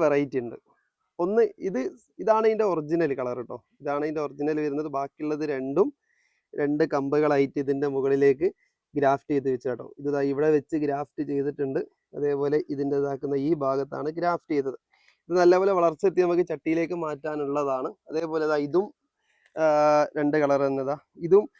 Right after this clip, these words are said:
ഒറ്റ കമ്പ് മാത്രമേ ഇതിന്റെ മുകളിലേക്ക് ഗ്രാഫ്റ്റ് ചെയ്തിട്ടുള്ളൂ ട്ടോ. മൂന്ന് കളർ വരുന്നതുണ്ട്. അതായത്, ആ, യെല്ലോ, അതേപോലെ തന്നെ നേരത്തെ അവിടെ കാണിച്ച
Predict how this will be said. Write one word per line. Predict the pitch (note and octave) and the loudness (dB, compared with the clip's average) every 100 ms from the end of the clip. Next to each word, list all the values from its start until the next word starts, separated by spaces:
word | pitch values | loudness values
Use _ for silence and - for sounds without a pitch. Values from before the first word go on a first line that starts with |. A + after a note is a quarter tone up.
| _ _ F3+ | _ _ -4
ഒറ്റ | - G#3 | 0 2
കമ്പ് | F#3+ F#3 | 4 4
മാത്രമേ | E3 D#3 E3 E3 | 2 0 0 0
ഇതിന്റെ | D3+ D#3+ | 0 0
മുകളിലേക്ക് | D3 D3 D3 D3 G3 - _ _ C#3 | 0 2 2 2 0 0 _ _ -4
ഗ്രാഫ്റ്റ് | C#3 C#3 D3 _ F3+ F3 _ _ | 0 0 -4 _ -2 -2 _ _
ചെയ്തിട്ടുള്ളൂ | D3 C#3+ D#3+ - C3 C3+ B2 | -8 -4 -4 -6 -6 -4 -4
ട്ടോ. | B2 - - | -6 -12 -2
മൂന്ന് | G3 A3+ B3 A#3+ | 2 4 6 6
കളർ | G3 F3+ G3+ - _ - _ _ _ - - - | 6 4 2 -2 _ -20 _ _ _ -20 -18 -8
വരുന്നതുണ്ട്. | D#3 D3 C#3+ C3 B2+ D#3+ _ _ _ _ _ _ _ _ | -6 -4 -4 -2 -2 -4 _ _ _ _ _ _ _ _
അതായത്, | D#3+ D#3 D3+ F3 G3 - _ E3 | 2 2 4 4 4 -2 _ -2
ആ, | E3+ E3+ E3 E3 E3 D#3 | -2 0 0 0 0 2
യെല്ലോ, | D#3+ D#3 E3 D#3+ | 2 4 4 2
അതേപോലെ | D3+ D3+ D#3 | 0 -2 -6
തന്നെ | D3 D#3+ D#3 | -6 -4 -2
നേരത്തെ | D#3 D3+ | -2 -2
അവിടെ | D#3+ E3 D#3+ | -2 -2 -2
കാണിച്ച | D#3 D#3+ - | -2 -2 -6